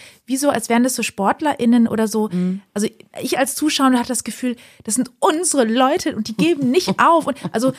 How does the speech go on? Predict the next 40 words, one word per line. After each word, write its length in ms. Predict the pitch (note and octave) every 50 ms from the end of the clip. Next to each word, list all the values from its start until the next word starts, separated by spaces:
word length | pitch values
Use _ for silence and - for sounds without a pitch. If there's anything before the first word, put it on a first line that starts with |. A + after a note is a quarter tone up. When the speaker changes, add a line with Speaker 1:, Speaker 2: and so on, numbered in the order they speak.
| - -
Speaker 1:
es 160 | - - -
war 140 | B3 B3 A#3
wirklich 280 | D4 E4+ E4 E4 - -
was 140 | C4+ A#3
ganz 320 | - C4 C#4+ D4+ - - -
Heldinnenhaftes 1040 | - - B3 C#4 D4+ D4+ - - B3+ A#3 A3 A3 G3+ - G#3 G3 - - G3+ F#3 -
auf 140 | F3+ F#3
einmal 260 | - - G3 G3+ F#3+ F3
auch 120 | F#3+ F#3
da 120 | - - F#3+
drin, 260 | - G3 G3 F#3+ F#3+
dass 140 | G3 F#3 -
sie 60 | -
das 160 | G3+ F#3+ E3+ D#3+
Speaker 3:
Mhm. 160 | D#3+ D#3+ E3
Speaker 1:
einfach, 600 | G3+ G#3+ A#3+ C4+ C#4+ C#4+ - - - C4 B3+ - - - - _ _ _ _ _ _ _ _ _ _
und 140 | - A#3+ A#3+
dann 220 | B3 A#3 A3 G#3 - _
dachte 160 | - F3 - -
ich 60 | - -
so, 80 | -
ja, 100 | D#3 D#3 - - _ _ -
also 200 | D#3+ E3 F#3 -
wenn 200 | F#3 F3 E3 -
die 180 | F#3+ G3 A3+ C#4
da 100 | D4+ C4+
jetzt 240 | A#3 A3+ A#3+ A#3 -
hier 100 | - G#3
noch 140 | F#3+ F3
weitermachen, 480 | E3 E3+ - C#4+ B3 F#3+ E3+ D#3+ - G#3
dann 140 | E3 E3 D3+
geh 160 | - D3 - _
ich 200 | - G3+ - -
doch 120 | - F3+
jetzt 200 | F3 E3+ E3+ -
hier 100 | - F3+
nicht 200 | E3 D3 - -
weg. 120 | - - - C#3+
Speaker 3:
Ja. 80 | C#3
Speaker 1:
Also 240 | C3+ - E3+ D#3 -